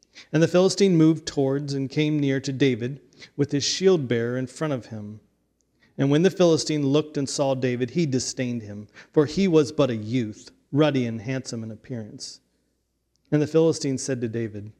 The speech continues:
"Am I a dog that you come to me with sticks?" And the Philistine cursed David by the gods. The Philistine said to David,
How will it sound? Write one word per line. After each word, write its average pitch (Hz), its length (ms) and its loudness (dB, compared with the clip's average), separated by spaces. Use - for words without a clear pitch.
"Am 135 140 0
I 147 80 0
a 120 100 0
dog 123 800 0
that 139 120 2
you 147 120 2
come 170 260 2
to 185 80 6
me 175 120 4
with 131 180 0
sticks?" - 800 -2
And 135 120 0
the 123 40 -4
Philistine 127 460 -4
cursed 127 340 -6
David 113 300 -6
by 104 160 -8
the 104 80 -14
gods. 98 600 -14
The 123 100 -2
Philistine 139 480 2
said 113 220 -8
to 110 40 -12
David, 107 460 -10